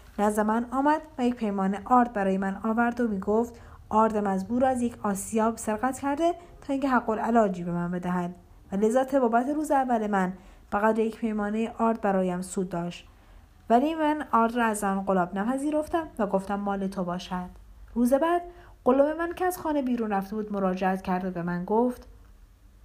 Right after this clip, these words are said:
«سینوهه، من تصور می‌کنم امروز و روزهای بعد بیماران زیاد به تو مراجعه خواهند کرد، زیرا وقتی بیرون رفتم شنیدم که مردم می‌گویند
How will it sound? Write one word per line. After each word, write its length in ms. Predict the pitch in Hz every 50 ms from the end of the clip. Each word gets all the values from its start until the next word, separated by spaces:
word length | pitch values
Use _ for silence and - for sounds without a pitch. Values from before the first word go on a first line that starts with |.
| - - - - - - - - - - - - - - - - - _ - - - - - - - -
«سینوهه، 600 | - - - 226 226 240 247 196 180 180 170 165 - - - - - - - - - - -
من 100 | 220 233
تصور 460 | 226 254 254 247 254 240 226 240 240 247
می‌کنم 440 | 247 254 247 247 254 262 254 247 -
امروز 320 | 254 240 233 247 254 247 269
و 60 | 269
روزهای 480 | 254 262 247 - 196 220 220 220 208
بعد 340 | 185 202 190 175 165 165 170 - - - - _ _ _
بیماران 540 | - 226 226 226 220 226 233 226 226 233 240
زیاد 300 | 226 214 233 226 226 233
به 80 | 247 240
تو 160 | 240 240 233
مراجعه 540 | 226 226 220 208 185 180 185 175 165 170 175
خواهند 380 | - - 175 170 165 165 165
کرد، 300 | - - 180 165 165 170 - - - - - - - - - - - - -
زیرا 140 | 226 233 233
وقتی 240 | 233 233 233 -
بیرون 340 | 262 247 254 247 254 247 240
رفتم 280 | 233 226 - 240 226 214
شنیدم 440 | 214 - 214 208 208 208 214 214 208
که 120 | 214 214
مردم 300 | 208 196 196 196 196 180
می‌گویند 560 | 175 170 175 175 196 214 214 220 226 233 240